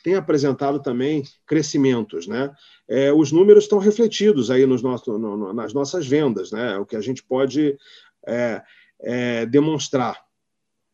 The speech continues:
é, que aumenta a demanda, as vendas estão ven-, tão, tão aumentando em consonância com isso, né? E essa, essas coisas decorrem, ambos os movimentos decorrem de movimentos estruturais, né?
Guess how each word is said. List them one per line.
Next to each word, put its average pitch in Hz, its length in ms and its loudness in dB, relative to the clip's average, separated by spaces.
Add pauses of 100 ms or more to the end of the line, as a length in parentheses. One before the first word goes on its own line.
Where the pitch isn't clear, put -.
(120)
é, 113 920 -2
que 120 380 -2 (340)
aumenta 127 380 0
a 143 40 4
demanda, 185 680 2
as 147 160 -4
vendas 151 300 2
estão 131 180 -4
ven-, 123 240 -2
tão, 113 240 -6
tão 131 140 -4
aumentando 123 560 0
em 104 260 -4
consonância 120 640 -6
com 139 160 0
isso, 185 320 2
né? 170 160 0 (460)
E 202 400 6
essa, 170 320 2
essas 160 320 -4
coisas 185 400 6
decorrem, 160 680 2 (160)
ambos 170 380 6
os 139 80 -2
movimentos 151 400 0
decorrem 175 480 2
de 190 80 2
movimentos 180 460 0
estruturais, 170 640 -2
né? 123 160 -6